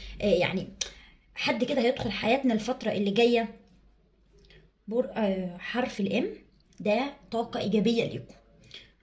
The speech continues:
في شخص جديد هيدخل حياتكم بحرف الام، أو حرف الام ممكن يكون في حياتكم عامل لكم طاقة، أذيكم، تعبكم، خذلكم، عامل لكم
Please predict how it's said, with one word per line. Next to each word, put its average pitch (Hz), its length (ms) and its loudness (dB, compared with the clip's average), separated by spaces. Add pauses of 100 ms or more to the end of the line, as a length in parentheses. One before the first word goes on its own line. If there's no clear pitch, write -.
(120)
في 208 80 -12
شخص - 380 -4
جديد 208 420 0
هيدخل 220 320 -2
حياتكم 269 600 -2
بحرف 233 500 -4
الام، 214 600 2 (640)
أو 254 140 0
حرف 269 340 -4
الام 233 240 0
ممكن 226 420 2
يكون 233 260 2
في 220 140 -2
حياتكم 208 540 -4 (340)
عامل 190 260 2
لكم 196 320 0
طاقة، 247 460 -2 (360)
أذيكم، 226 540 -2 (360)
تعبكم، 233 640 0 (160)
خذلكم، 226 680 0 (120)
عامل 202 280 2
لكم 240 200 -4